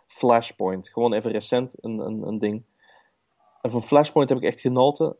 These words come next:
Ik weet niet of je van Flashpoint, besef ik niet goed of je daar veel D C voor moet kennen, omdat het best wel, eh,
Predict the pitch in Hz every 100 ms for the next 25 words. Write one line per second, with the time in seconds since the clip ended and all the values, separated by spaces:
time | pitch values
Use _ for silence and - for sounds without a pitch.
0 | _ - 127 135 147 151 180 - 170 156
1 | 160 151 - _ - 139 131 147 147 -
2 | 147 139 139 - - _ _ - - -
3 | - - 127 151 156 143 139 - 160 -
4 | - 135 - 139 131 123 123 123 117 120
5 | 139 131 127 - 135 131 131 123 _ _
6 | - 151 139 - 139 131 127 127 127 117
7 | 123 - 120 117 113 - 110 101 101